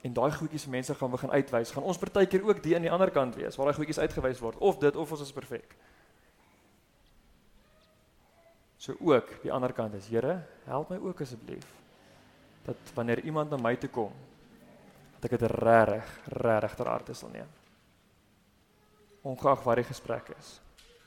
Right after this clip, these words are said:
Dat ek daar sal gaan bid en sê, "Jesus, ek dink nie ek laat jou so voel nie, maar ek is bereid om daar te gaan bid. Jesus, ek dink nie hierdie wat ek doen is verkeerd nie.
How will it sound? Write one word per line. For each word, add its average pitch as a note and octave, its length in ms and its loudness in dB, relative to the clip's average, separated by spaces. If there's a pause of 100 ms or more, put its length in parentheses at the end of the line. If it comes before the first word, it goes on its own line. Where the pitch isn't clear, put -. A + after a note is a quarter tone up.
(460)
Dat - 60 -18
ek - 60 -16
daar A#2+ 160 2
sal A#2+ 120 -2
gaan A#2+ 180 -8
bid A#2+ 240 4
en A2 60 -12
sê, A2 180 -10
"Jesus, B2 320 -10
ek E3 220 2
dink C3+ 220 0
nie A#2+ 180 0
ek A2+ 140 -2
laat G#2+ 140 -2
jou A2+ 100 -10
so A2+ 160 -12
voel G#2+ 200 -12
nie, A2 100 -12
maar F3 320 -2 (1200)
ek - 140 -10
is B2+ 100 -8
bereid A#2+ 500 -4 (720)
om A#2+ 120 -12
daar A2 240 -4
te - 100 -12
gaan A2 180 -16
bid. - 280 -12 (380)
Jesus, D3+ 240 2
ek D#3+ 200 0
dink E3 200 0
nie D#3 140 0
hierdie C#3 180 2
wat C3 140 -2
ek A#2 60 -12
doen B2 100 -6
is A#2+ 120 -8
verkeerd - 400 -6
nie. C#3+ 160 -18